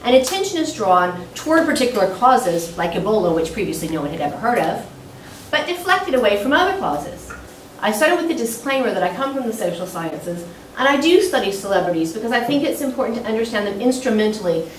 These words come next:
to understand something more about society and about politics and power.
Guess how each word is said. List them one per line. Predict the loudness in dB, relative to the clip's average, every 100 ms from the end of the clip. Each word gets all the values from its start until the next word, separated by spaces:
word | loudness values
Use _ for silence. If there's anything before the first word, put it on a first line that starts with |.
| -8
to | 0
understand | 2 2 0 -2
something | 0 0 0 0
more | 2
about | 2 2
society | -4 -4 -2 -2 -4 -8 -14 -10
and | -4
about | 2 2 2
politics | 0 0 -2 -8 -8
and | -10
power. | -6 -6 -6 -8